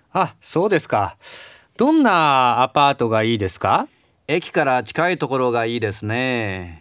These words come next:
Speaker 1: じゃあ、このアパートはどうですか？駅から近いですよ。
Speaker 2: そうですか？歩いて何分ぐらいですか？
Speaker 1: 七八分です。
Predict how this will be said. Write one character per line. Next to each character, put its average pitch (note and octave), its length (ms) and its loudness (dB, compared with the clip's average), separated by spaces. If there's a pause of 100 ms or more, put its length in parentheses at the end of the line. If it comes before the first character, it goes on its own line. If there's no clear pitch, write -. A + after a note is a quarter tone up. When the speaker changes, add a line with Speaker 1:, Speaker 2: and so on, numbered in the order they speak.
Speaker 1:
じ C#3+ 220 0
ゃ G#3+ 160 2
あ、 G#2+ 60 -4
こ - 180 -4
の G#3 400 0
ア F#3+ 60 -2
パ G#3+ 220 0
ー G#3 40 0
ト D3 140 -2
は G#2+ 160 2
ど B2 140 2
う A#2+ 40 0
で F#2+ 100 -4
す - 120 -10
か？ G2 280 -2 (160)
駅 A#2+ 300 -6
か A#2+ 140 0
ら G#2+ 180 0
近 C#3 300 -2
い F3 40 -2
で E3 100 2
す D3 120 -4
よ。 D#3 340 2 (600)
Speaker 2:
そ C#3 220 -2
う - 20 -4
で A2 80 -4
す - 80 -12
か？ B2+ 320 -2 (800)
歩 C#3 280 2
い F#3 100 -4
て C3+ 200 0
何 A#2+ 220 -2
分 G3+ 240 -2
ぐ G3 80 0
ら D#3+ 140 0
い G#2 40 -6
で F2 120 -10
す - 120 -20
か？ C#3 340 -6 (320)
Speaker 1:
七 - 380 0
八 C#4 340 -2
分 A3 320 0
で E3 100 2
す。 - 340 -12